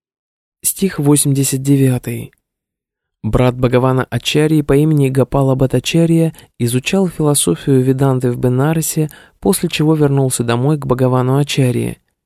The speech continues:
Комментарий Шрилы Прабхупады. В те дни, так же как и в наше время,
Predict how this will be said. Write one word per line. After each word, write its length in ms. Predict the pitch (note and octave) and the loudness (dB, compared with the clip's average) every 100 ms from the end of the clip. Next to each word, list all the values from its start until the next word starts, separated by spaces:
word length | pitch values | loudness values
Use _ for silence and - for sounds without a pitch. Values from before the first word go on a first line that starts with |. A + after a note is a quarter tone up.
| _ _ _ _ _ _ _ _ | _ _ _ _ _ _ _ _
Комментарий 680 | B2+ B2 A#2+ B2 D#3 D#3+ D3 | -2 0 0 -2 -2 0 -2
Шрилы 400 | - B2 A#2 A2+ | 0 2 2 0
Прабхупады. 720 | B2 - C#3 B2 A#2+ - A#2+ - _ _ _ _ _ _ _ _ | -4 -4 -4 -2 -4 -4 -8 -14 _ _ _ _ _ _ _ _
В 140 | - - | -20 -8
те 220 | - B2+ | 0 0
дни, 460 | B2+ B2+ D3 E3 - | 2 0 2 0 -4
так 220 | - E3+ E3 | -4 -2 -2
же 100 | D#3 | -4
как 240 | C#3+ - | -6 -6
и 100 | C3 | -8
в 100 | B2+ | -4
наше 340 | C3+ B2+ - B2 | -2 -2 -2 -2
время, 480 | B2 D3+ D#3+ D#3+ | 0 0 0 -2